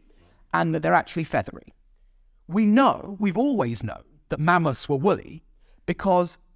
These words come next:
humans did exist, definitely, at the same time as woolly mammoths, and they hunted them. And there are cave drawings of those animals.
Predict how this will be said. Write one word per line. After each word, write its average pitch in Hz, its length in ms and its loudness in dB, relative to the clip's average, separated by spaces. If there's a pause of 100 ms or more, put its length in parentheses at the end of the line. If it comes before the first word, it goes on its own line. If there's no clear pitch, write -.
(140)
humans 196 680 -2
did 262 240 0
exist, 196 600 -2 (220)
definitely, 165 680 -4
at - 140 0
the 196 80 -6
same 220 300 0
time 185 280 0
as 160 100 -6
woolly 185 180 0
mammoths, 202 560 -2 (380)
and 185 340 2 (480)
they 202 140 0
hunted 294 540 -2
them. - 320 -18 (340)
And 196 260 2
there 208 260 2
are 196 140 2
cave 311 560 0
drawings 143 840 -8 (280)
of 220 260 2
those 214 300 0
animals. 113 720 -6